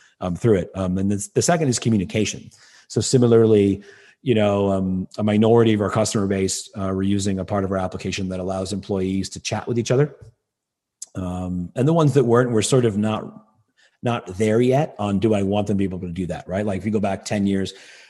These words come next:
uh, are someone allowed to bring their phone to work? That seems like a ridiculous idea now.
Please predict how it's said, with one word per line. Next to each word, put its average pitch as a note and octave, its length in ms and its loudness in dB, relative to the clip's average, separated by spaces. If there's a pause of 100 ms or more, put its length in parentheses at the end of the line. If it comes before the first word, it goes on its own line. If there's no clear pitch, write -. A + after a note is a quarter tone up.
(120)
uh, B2+ 80 -2 (100)
are A2 100 -2
someone A#2 280 0
allowed G#2 340 0
to G#2+ 60 -2
bring G#2 180 0
their G2 100 -2
phone G2+ 280 -2
to G#2+ 40 4
work? A#2 360 -2
That F#2+ 100 -4
seems G2+ 180 -4
like F#2 140 -6
a F#2 80 -8
ridiculous F#2+ 400 -6
idea G2 320 0
now. C#3 340 2